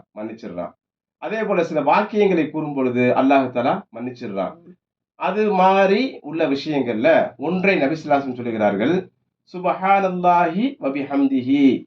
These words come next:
என்று யார் கூறுகிறாரோ, நூறு முறை யார் கூறுகிறாரோ, அவர் வாழ்க்கையில் கடல் நுரை அளவுக்கு பாவங்கள் செய்திருந்தாலும்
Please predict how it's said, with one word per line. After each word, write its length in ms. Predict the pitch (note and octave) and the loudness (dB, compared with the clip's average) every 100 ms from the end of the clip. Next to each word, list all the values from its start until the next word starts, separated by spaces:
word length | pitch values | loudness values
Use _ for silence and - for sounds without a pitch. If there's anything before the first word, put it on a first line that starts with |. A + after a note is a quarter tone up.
| A#2+ | -4
என்று 380 | C#3+ E3 E3+ G3+ G#3+ - _ A2+ | -4 -4 -4 -2 -2 -8 _ -4
யார் 340 | C#3 E3 G3 F#3 | 2 4 4 0
கூறுகிறாரோ, 760 | C#3 C#3 B2 A2 G2+ G2 A2 B2+ - - _ _ _ _ - | -6 -6 -4 0 2 2 4 4 2 -2 _ _ _ _ -6
நூறு 260 | E3 G3 F3+ | 2 2 2
முறை 200 | D#3 G3+ | 2 2
யார் 280 | F#3+ C#3 C3 | 2 2 0
கூறுகிறாரோ, 600 | B2 G#2 F#2+ F#2 F#2 A2 B2+ D3+ E3 - _ _ _ - | -4 -4 0 0 2 4 4 4 2 -2 _ _ _ -4
அவர் 400 | D#3+ F#3 G3+ G#3+ - _ _ _ - | 0 2 2 0 -8 _ _ _ -6
வாழ்க்கையில் 680 | C#3 F#3 F3+ F3 D#3+ F#3+ G#3+ G#3+ _ _ _ _ _ _ _ - | -2 -2 -2 -2 2 2 0 -2 _ _ _ _ _ _ _ -8
கடல் 280 | F3 G#3+ F#3 | 0 0 0
நுரை 280 | D#3+ F#3+ G3+ G3 | 2 4 4 2
அளவுக்கு 560 | D#3+ D#3 D#3+ - G3 C4+ - _ | 2 2 0 -8 -12 -12 -14 _
பாவங்கள் 480 | C#3 D#3 E3+ D#3+ D3+ | -4 -2 0 -2 -2
செய்திருந்தாலும் 760 | C#3+ C#3 C3 B2 A#2 A#2 F#3+ | -4 -2 -2 2 2 4 2